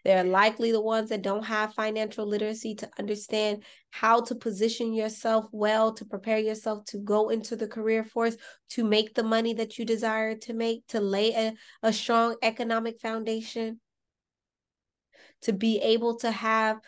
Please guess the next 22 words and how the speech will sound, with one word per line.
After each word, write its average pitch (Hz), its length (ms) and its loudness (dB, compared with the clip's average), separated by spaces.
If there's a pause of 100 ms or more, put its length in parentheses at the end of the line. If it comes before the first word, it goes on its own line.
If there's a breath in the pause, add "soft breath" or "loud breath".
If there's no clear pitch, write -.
(220 soft breath)
leadership 240 680 0
opportunities, 226 1300 -4 (640)
building 233 460 6
their 226 160 2
social 233 400 -4
capital 220 600 -2
and 220 120 -6
network, 220 540 -4 (1200)
being 240 360 4
able 233 360 2
to 220 260 -4 (240 loud breath)
really 233 400 2
ground 208 380 2
themselves 226 480 -2
in 220 80 -8
their 214 160 -4
sense 220 300 -6
of 214 100 -6
self 220 260 -2
and 208 140 -4
their 214 140 -2
identity. 214 800 -4